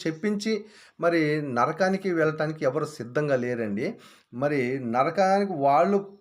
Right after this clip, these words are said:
తప్పించుకోవటమే కాకుండా మరి అనేక మందిని దేవుని వైపు నడిపించి నరకం నుంచి తప్పించి మరి పరలోక రాజ్యంలో వారసత్వం అనేక మందికి ఇప్పించాలని, అనేక మందిని దేవుని రాజ్యానికి తీసుకువెళ్ళాలని మరి ప్రయత్నించే వాళ్ళే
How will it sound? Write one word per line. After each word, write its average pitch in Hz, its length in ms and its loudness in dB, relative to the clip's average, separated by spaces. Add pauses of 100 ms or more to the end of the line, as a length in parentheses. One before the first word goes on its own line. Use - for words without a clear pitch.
(220)
తప్పించుకోవటమే 214 720 -2
కాకుండా 143 520 0
మరి 127 240 -2
అనేక 208 480 2
మందిని 226 360 2
దేవుని 175 280 2
వైపు 170 240 2
నడిపించి 156 540 -2 (400)
నరకం 180 360 0
నుంచి 202 200 -2
తప్పించి 147 600 -2 (440)
మరి 160 160 -2
పరలోక 175 460 0
రాజ్యంలో 170 420 2 (140)
వారసత్వం 214 580 2
అనేక 180 460 2
మందికి 170 320 -2
ఇప్పించాలని, 139 640 -2
అనేక 160 320 -2
మందిని 180 380 -2 (280)
దేవుని 165 300 0 (100)
రాజ్యానికి 170 460 2 (100)
తీసుకువెళ్ళాలని 185 760 2 (400)
మరి 147 160 -2 (120)
ప్రయత్నించే 208 580 2
వాళ్ళే 175 300 2